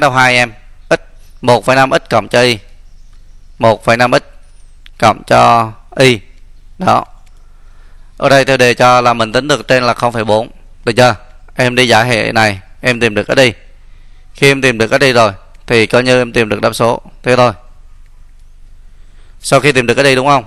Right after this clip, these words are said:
Điều cầu chúng ta là gì? Điều cầu chúng ta là tỷ lệ khối lượng của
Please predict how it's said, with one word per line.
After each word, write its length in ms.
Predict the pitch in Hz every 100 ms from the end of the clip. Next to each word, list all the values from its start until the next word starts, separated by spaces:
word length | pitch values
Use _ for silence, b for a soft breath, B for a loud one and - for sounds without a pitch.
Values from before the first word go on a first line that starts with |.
| - -
Điều 180 | 127
cầu 140 | 131 117
chúng 140 | 127
ta 140 | 139 127
là 60 |
gì? 300 | 117 113 98 - - - - - - -
Điều 120 | 127
cầu 120 | 127
chúng 140 | 127
ta 100 | 131
là 140 | 123 113
tỷ 200 | - 120
lệ 220 | 135 107
khối 180 | - 151
lượng 300 | 147 107 101
của 520 | 107 104 107 123